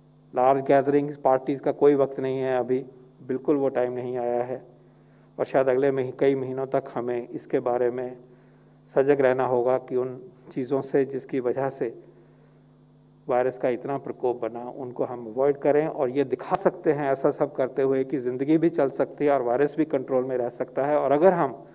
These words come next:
पाँच छः, पाँच छः, चार पाँच छः महीने इस ये वक्त निकाल देते हैं तो ये जो vaccination का program escalate हो रहा है, accelerate हो रहा है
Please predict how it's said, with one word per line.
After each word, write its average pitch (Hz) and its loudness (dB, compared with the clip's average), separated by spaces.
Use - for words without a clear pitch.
पाँच 139 2
छः, 143 2
पाँच 135 -4
छः, 135 -2
चार 131 0
पाँच 135 -4
छः 135 0
महीने 131 -4
इस - -6
ये 135 2
वक्त 123 -4
निकाल 131 4
देते 131 0
हैं 120 -8
तो 127 -4
ये 127 0
जो 127 -4
vaccination 135 -6
का 127 0
program 127 -2
escalate 139 0
हो 127 -2
रहा 127 -2
है, 127 -4
accelerate 139 -2
हो 123 -2
रहा 117 -2
है 110 -6